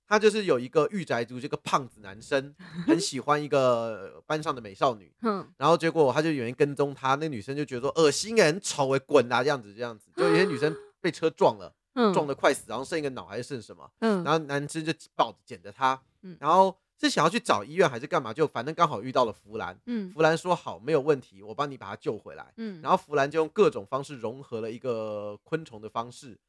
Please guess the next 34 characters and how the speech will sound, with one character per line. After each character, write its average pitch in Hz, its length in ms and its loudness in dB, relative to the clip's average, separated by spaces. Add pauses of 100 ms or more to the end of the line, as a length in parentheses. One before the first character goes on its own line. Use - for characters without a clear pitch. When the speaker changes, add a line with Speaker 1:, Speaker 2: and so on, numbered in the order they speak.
Speaker 2:
嗯。 208 180 -16
Speaker 1:
然 127 80 -2
后 151 60 -2
这 180 80 -4
个 170 80 -4
女 127 160 -10
生 139 160 -8
就 156 80 -4
变 156 180 -4
成 120 100 -14
了 117 80 -12
整 117 160 -10
个 113 80 -12
身 147 220 -6
体 120 100 -16
是 110 120 -14
毛 110 160 -10
毛 110 160 -8
虫， 92 340 -20
只 147 100 -12
有 123 80 0
头 107 220 -18
是 120 140 -20
人 98 180 -14
类。 104 180 -12 (440)
Speaker 2:
<gasps> 262 1700 -18
Speaker 1:
全 143 140 -4
身 151 120 0
都 156 100 0
是 151 80 -6
毛 117 140 -8
毛 113 160 -8
虫。 - 160 -20
Speaker 2:
嗯。 214 360 4